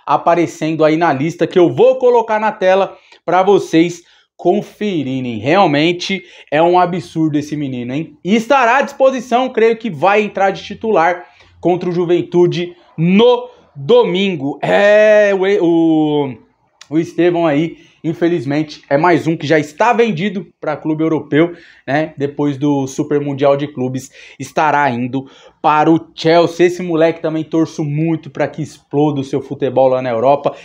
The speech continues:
e seja um dos destaques do Chelsea, é, da seleção brasileira também, porque provavelmente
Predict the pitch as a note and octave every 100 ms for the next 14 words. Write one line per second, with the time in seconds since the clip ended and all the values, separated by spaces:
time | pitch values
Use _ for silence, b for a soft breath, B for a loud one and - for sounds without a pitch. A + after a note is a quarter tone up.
0 | B C#3 E3+ D#3 D#3+ D3+ C3 D3 - C#3+
1 | D3 - - _ _ B2 - D#3 F#3 F#3
2 | F3+ F#3+ F3 b b b C#3+ D3 D3 D3
3 | C#3+ C#3 C#3 C#3 C3 C#3+ - D3+ D3 D3+
4 | C#3+ C3+ C3+ D#3 C#3+ C#3 D3 D#3+ C#3 D3
5 | - C#3 C3+ C#3 C#3+ C#3 -